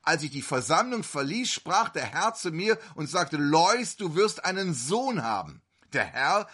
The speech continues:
hat dich gesegnet. Dein weibliches Leiden ist vorbei.“ Neun Monate später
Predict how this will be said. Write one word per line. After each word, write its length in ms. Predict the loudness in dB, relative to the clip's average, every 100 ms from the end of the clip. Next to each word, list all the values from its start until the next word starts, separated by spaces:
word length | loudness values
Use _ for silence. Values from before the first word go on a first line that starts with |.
| 0
hat 220 | 0 0
dich 220 | -6 -6
gesegnet. 680 | -8 -6 -4 -6 -8 -12 -14 _ _ _
Dein 300 | -4 -2 0
weibliches 560 | 0 0 -2 -6 -6 0
Leiden 440 | 2 2 0 -6
ist 300 | -8 -8 -8
vorbei.“ 640 | -4 -4 0 0 0 -6 -18 _ _ _
Neun 360 | -2 0 2
Monate 300 | 0 -2 -2
später 600 | -6 -2 0 0 0 -2